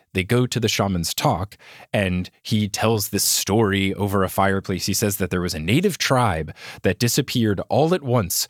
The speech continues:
thirteen hundred years ago, and in their cave paintings from their home, it depicts a giant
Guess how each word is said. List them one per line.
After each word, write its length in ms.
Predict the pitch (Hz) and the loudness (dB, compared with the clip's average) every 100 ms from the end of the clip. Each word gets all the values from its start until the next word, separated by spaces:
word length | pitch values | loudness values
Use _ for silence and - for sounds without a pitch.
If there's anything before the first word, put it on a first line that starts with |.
| - _ | -10 _
thirteen 680 | - 135 180 - - 160 151 | -2 0 0 -2 -2 0 0
hundred 600 | - 117 143 156 170 156 | 0 2 2 2 2 2
years 460 | 123 139 131 110 | 2 2 2 2
ago, 460 | 98 90 73 69 95 - - - | 0 -2 -2 -8 -12 -16 -16 -6
and 160 | 87 80 | -2 2
in 200 | 131 175 | 4 4
their 140 | 185 | 2
cave 440 | 185 - 196 202 135 | 0 0 2 2 0
paintings 500 | - 107 90 85 87 | 0 0 0 -2 -2
from 220 | - 123 | 0 2
their 160 | 127 123 | 4 2
home, 400 | 196 226 107 85 - - - - | 2 2 0 -4 -8 -20 -8 -4
it 100 | 123 | 0
depicts 720 | 117 - 165 - - - - - - | -2 0 0 0 -2 -4 -4 -10 -4
a 120 | 95 95 | 0 0
giant 680 | 90 98 156 185 202 - | 0 2 2 2 0 -4